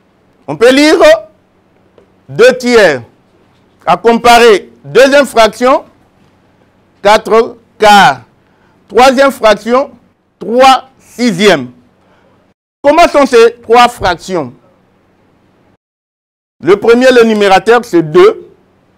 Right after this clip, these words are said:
Et le dénominateur, c'est trois. La deuxième fraction, le numérateur, c'est combien ? Quatre. Le dénominateur, c'est combien ? Quatre.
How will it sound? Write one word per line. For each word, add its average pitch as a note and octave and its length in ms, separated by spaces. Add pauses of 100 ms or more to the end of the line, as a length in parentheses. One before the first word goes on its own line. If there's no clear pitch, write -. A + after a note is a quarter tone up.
(1400)
Et F3 80
le F#3+ 140
dénominateur, F#3 680
c'est - 240
trois. C#3+ 400 (1600)
La E3 160
deuxième D4 360
fraction, A3 580 (320)
le F3 120
numérateur, A#3+ 580
c'est G3+ 180
combien ? G3+ 360 (520)
Quatre. A3+ 480 (640)
Le F#3+ 160
dénominateur, A#3 720
c'est G3+ 160
combien ? G#3 380 (320)
Quatre. - 480